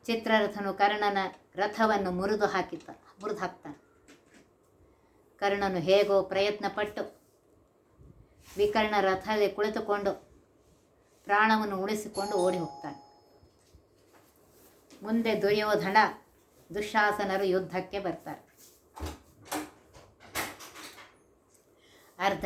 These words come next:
ಗಂಟೆಯವರೆಗೆ ಅವರ ಜೊತೆಯಲ್ಲಿ ಯುದ್ಧವನ್ನ ಮಾಡಿ ತನ್ನ ಮಾಯಾವಿದ್ಯೆಯಿಂದ ದುರ್ಯೋಧನ ದುಶ್ಯಾಸನರನ್ನ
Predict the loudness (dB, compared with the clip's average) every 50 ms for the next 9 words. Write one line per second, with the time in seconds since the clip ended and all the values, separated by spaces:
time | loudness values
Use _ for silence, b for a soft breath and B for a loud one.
0 | 0 2 4 4 2 2 2 4 4 6 6 6 6 4 4 4 2 0 0 -4
1 | -14 _ _ _ _ _ _ -20 -20 -20 -16 -16 -14 -14 -16 -16 -12 -8 -2 2
2 | 4 6 6 6 6 6 4 4 4 2 2 2 2 2 0 0 0 -2 -2 0
3 | 0 2 2 2 0 -2 0 0 0 2 0 0 -2 -4 -12 -20 _ _ _ _
4 | _ -20 -20 _ _ -20 -20 -20 -20 -20 -20 -20 -20 -20 -20 -20 _ _ _ _
5 | _ -16 -12 -4 0 0 0 0 0 0 0 2 2 4 4 6 6 6 6 4
6 | 2 0 2 2 2 2 2 0 2 2 2 2 0 -6 -16 -20 -20 -20 -20 -20
7 | -20 -20 -20 -20 -20 -20 -20 -20 -20 -20 -20 -20 -20 -20 -20 -12 -4 -2 0 0
8 | 2 2 4 4 4 2 2 0 0 0 0 0 -2 0 2 4 4 4 4 4
9 | 0 -4 -2 -2 -2 -2 -2 -4 -4